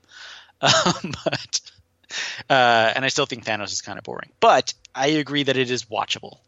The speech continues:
Um, or to me, it has become more watchable, uh, since when I first watched it. Uh, and I'm as surprised as you are. I mean, I,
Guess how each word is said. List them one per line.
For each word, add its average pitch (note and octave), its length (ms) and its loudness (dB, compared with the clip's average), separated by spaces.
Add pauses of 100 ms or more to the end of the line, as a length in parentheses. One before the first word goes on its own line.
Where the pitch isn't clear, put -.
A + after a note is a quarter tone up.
(440)
Um, F#2 500 -2 (960)
or A#2+ 140 0
to C3 140 0
me, C3+ 200 6
it A#2+ 80 4
has B2+ 100 4
become A#2 320 -4
more A2+ 300 -4
watchable, - 460 -10 (380)
uh, G2 420 4
since - 280 -2
when G#2+ 100 0
I F#2+ 60 0
first - 320 -2
watched G#2+ 340 -2
it. - 120 -2 (420)
Uh, G2 420 6
and B2 120 6
I'm F#3+ 120 6
as G3+ 80 4
surprised D#3 360 4
as C3+ 120 -2
you D#3 120 2
are. G#2 160 0
I A2 80 0
mean, A2 140 -2
I, A2 140 2